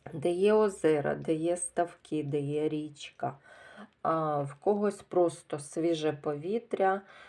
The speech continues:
і як то прояснюється, да?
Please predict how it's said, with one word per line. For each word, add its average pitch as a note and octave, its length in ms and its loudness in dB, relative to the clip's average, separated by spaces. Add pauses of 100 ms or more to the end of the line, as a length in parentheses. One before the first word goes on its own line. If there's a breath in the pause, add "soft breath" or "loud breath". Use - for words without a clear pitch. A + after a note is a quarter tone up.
(240 loud breath)
і D#3+ 380 -2
як E3+ 400 0
то D#3 440 2 (140)
прояснюється, C#3+ 1300 0
да? G#3 340 2